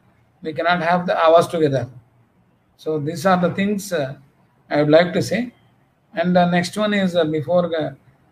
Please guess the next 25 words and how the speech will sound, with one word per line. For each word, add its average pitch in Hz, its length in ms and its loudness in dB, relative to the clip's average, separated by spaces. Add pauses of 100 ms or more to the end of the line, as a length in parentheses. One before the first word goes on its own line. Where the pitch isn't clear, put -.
(180)
closing, 156 540 -2 (680)
uh, 135 360 -2
we 151 100 2
have 151 180 6
identified, 156 680 4
uh, 127 120 -2 (500)
some 156 200 -4
of 160 140 2
the 156 100 2
star 156 400 2
teachers 156 260 -6
of 151 100 0
Gurushala. 151 580 -2 (460)
I 143 100 -2
appreciate 156 420 -4
their 160 160 2
effort. 156 280 -2
They 156 80 0
are 143 100 0
very 151 220 -2
active 175 520 0 (760)
in 160 380 -2
these, 147 260 2
uh, 131 300 0 (720)
Gurushala 151 440 6